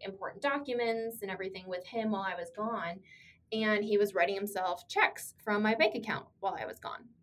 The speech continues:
Once I was back and we were married,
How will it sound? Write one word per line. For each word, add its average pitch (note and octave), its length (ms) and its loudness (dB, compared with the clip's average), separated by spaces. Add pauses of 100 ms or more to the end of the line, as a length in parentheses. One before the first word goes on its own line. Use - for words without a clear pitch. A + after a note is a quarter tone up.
(160)
Once G3+ 520 -2 (160)
I G3 220 4
was G3+ 160 2
back G3+ 340 2 (220)
and G#3 280 0
we G3 80 2
were F#3 140 2
married, A3 540 0